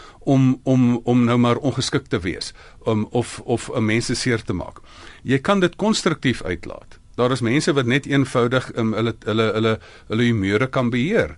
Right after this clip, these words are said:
en op 'n beheerste manier die saak kan uitpraat. Weet jy, wat jy met die ding moet doen, baie keer is onderdruk. Daar's 'n tyd in jou lewe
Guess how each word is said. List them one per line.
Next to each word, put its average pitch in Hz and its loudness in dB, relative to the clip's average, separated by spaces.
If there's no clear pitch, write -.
en 135 0
op 143 2
'n 151 2
beheerste 175 2
manier 101 2
die 113 -2
saak 120 0
kan 113 -2
uitpraat. - -6
Weet - 0
jy, 220 4
wat 131 0
jy 196 2
met 170 4
die 170 2
ding 120 2
moet 139 4
doen, 110 2
baie 101 0
keer 139 2
is 131 -2
onderdruk. 127 -4
Daar's 117 0
'n 139 -2
tyd 202 -2
in 202 -2
jou 185 2
lewe 101 -2